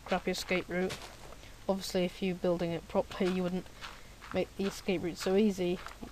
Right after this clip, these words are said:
<sighs> Well, there wouldn't be escape route. Shut up. Okay, so, um, yeah, to make this, it's pretty easy. All we wanna do is, uh,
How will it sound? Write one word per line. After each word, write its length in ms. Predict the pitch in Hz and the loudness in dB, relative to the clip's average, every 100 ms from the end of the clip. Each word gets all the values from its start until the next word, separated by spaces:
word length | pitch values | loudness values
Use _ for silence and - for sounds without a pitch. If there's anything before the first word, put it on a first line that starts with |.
| - - - - - - - - | -14 -16 -16 -16 -18 -16 -14 -8
<sighs> 60 | - - - - | -6 -6 -8 -2
Well, 160 | 202 175 - | 2 2 2
there 80 | 196 | 2
wouldn't 120 | 196 | 4
be 60 | |
escape 300 | 190 - 175 | 2 2 -4
route. 140 | - - - - - - | -4 -6 -6 -6 -10 -12
Shut 180 | - 170 | -4 -4
up. 80 | 151 - - - - | -4 -8 -14 -14 2
Okay, 280 | 214 214 185 | 2 6 4
so, 360 | - 208 196 202 | 4 6 8 8
um, 140 | 208 | 6
yeah, 200 | 226 196 | 4 4
to 160 | - 220 | 2 2
make 220 | 262 - | 2 2
this, 240 | 214 247 - | -4 -2 -4
it's 160 | - | -8
pretty 240 | - 233 233 | -6 -2 0
easy. 360 | 202 190 220 - | 0 2 2 0
All 100 | 202 | 0
we 40 | 214 | 2
wanna 120 | 208 | 4
do 220 | 208 208 | 6 8
is, 280 | 196 190 196 | 6 4 4
uh, 200 | 185 | 4